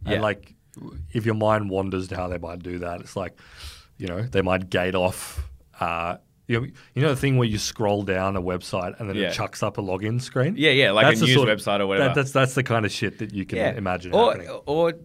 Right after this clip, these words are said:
Speaker 2: Twitter slash X, like they did it. It's just like you now just get a big, you have to log in to
Speaker 1: To,
Speaker 2: X
Speaker 1: to
Speaker 2: in order
Speaker 1: see,
Speaker 2: to view
Speaker 1: to
Speaker 2: it.
Speaker 1: see this thing, to see this video, to, to whatever. So yeah, there's, there's, there's cheap ways to do it and there's less cheap ways, but the least che-, less cheap ways are real
Speaker 2: A
Speaker 1: different.
Speaker 2: pop-up.
Speaker 1: It's hard.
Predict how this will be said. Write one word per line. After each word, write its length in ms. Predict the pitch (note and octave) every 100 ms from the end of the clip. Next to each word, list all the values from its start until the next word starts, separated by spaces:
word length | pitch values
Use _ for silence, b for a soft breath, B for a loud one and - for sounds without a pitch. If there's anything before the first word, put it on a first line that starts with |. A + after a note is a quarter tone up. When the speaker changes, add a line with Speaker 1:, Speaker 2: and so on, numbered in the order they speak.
| -
Speaker 2:
Twitter 240 | - D#3 C#3
slash 260 | C#3+ C#3 C#3
X, 340 | D3 - -
like 220 | G2+ G2+ -
they 180 | A2 B2
did 160 | A2 E2+
it. 120 | C2+
It's 120 | F2+
just 180 | G2 -
like 220 | F#2 F2+
you 100 | F#2
now 220 | F2+ F#2+
just 140 | F#2 -
get 100 | F#2+
a 60 |
big, 260 | E2+ F#2 F2+
you 120 | F2+
have 180 | F#2 G2
to 100 | F#2
log 220 | F2+ F2
in 180 | F2 F2+
to 100 | -
Speaker 1:
To, 100 | -
Speaker 2:
X 160 | A#2 -
Speaker 1:
to 60 | A2+
Speaker 2:
in 60 |
order 120 | F2 G#2+
Speaker 1:
see, 40 |
Speaker 2:
to 80 | F#2
view 120 | F2
Speaker 1:
to 40 | A2+
Speaker 2:
it. 20 |
Speaker 1:
see 180 | - G#2+
this 200 | F#2+ -
thing, 180 | F#2+ E2
to 80 | F2+
see 120 | G#2+
this 120 | F#2
video, 400 | F#2 F2+ F2+ F2
to, 220 | E2+ G2
to 160 | - F#2+
whatever. 340 | F2 E2+ D#2+ - B B B
So 140 | - G#2+
yeah, 120 | F2
there's, 200 | F#2+ F2+
there's, 360 | A2+ G2+ - -
there's 180 | A2+ G#2
cheap 240 | C#3+ C3
ways 200 | B2+ A2+
to 60 | G#2+
do 180 | G#2+ G#2
it 200 | G2+ -
and 200 | A2 F#2+
there's 380 | G2 F2+ - - b b b b G#2+
less 200 | G#2 -
cheap 220 | - -
ways, 220 | F2+ E2+
but 100 | G#2+
the 60 | G2
least 260 | G#2+ G#2 -
che-, 80 |
less 220 | B2+ A2+ -
cheap 240 | A2 F#2
ways 220 | F#2+ F#2+
are 60 | F#2
real 480 | F#2 G2 F2+ F2 - b b b b b b -
Speaker 2:
A 60 |
Speaker 1:
different. 200 | A2 D#3+
Speaker 2:
pop-up. 200 | G#2 D#2
Speaker 1:
It's 100 | C#3
hard. 240 | D#3+ A3